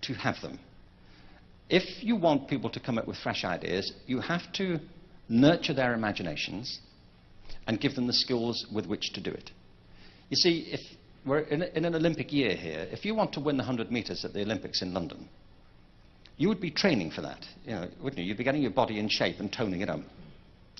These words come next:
You would not be wise to say, "I plan to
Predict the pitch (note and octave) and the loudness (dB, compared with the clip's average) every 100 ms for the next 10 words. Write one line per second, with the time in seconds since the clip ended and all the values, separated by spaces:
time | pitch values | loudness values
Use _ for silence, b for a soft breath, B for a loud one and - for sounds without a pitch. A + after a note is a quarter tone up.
0 | B B B B B C3+ D#3 E3+ F#3+ F3+ | B B B B B 8 8 8 6 6
1 | C#3+ D#3 E3 A#2 B2 - D#2 E2+ G2 G#2 | 6 6 6 4 4 2 2 0 0 0
2 | G#2+ C#3 F3 C#3+ A#2+ G#2 | 2 0 0 2 2 0